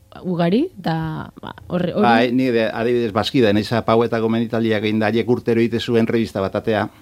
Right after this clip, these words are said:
Speaker 2: Revista eta pentsatzen nuen, aber, revista hortan, baina ondala bi, e, bi urte egin zuen ate-, utzi, ateatzia, porque gaizti ateatzen zan,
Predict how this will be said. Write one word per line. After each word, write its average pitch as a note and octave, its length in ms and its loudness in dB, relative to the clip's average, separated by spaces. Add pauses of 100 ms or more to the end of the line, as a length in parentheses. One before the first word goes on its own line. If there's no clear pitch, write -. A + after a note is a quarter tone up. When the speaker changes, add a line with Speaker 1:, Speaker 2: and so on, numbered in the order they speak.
(800)
Speaker 2:
Revista A2+ 400 -2
eta A2+ 160 0
pentsatzen A#2 400 0
nuen, A#2+ 160 4
aber, A2+ 160 4
revista A#2 380 0
hortan, A2+ 260 -2
baina G#2+ 260 2
ondala G#2+ 300 0
bi, A2 160 -4
e, G#2 480 0
bi A2+ 160 -2
urte A2+ 160 -4
egin A2+ 100 0
zuen A2 220 -2
ate-, F#2 400 -2
utzi, G#2+ 340 -6
ateatzia, F#2+ 540 -4
porque E2 840 -8 (520)
gaizti G#2 400 -6
ateatzen A2 320 -4
zan, G#2 300 0